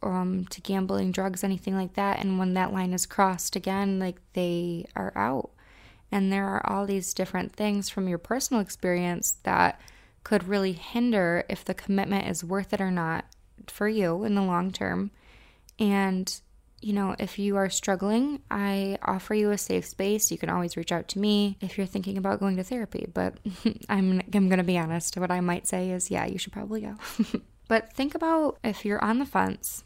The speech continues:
why are you in a relationship? Is it for sex?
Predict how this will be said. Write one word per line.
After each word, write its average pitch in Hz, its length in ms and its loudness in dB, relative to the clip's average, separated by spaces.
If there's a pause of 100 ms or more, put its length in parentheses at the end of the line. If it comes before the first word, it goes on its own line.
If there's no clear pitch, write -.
(460)
why 208 260 0
are 269 120 2
you 254 240 4
in 202 80 2
a 190 40 0
relationship? - 560 -6 (680)
Is 175 160 -6
it - 240 -4 (140)
for - 200 -8
sex? - 600 -4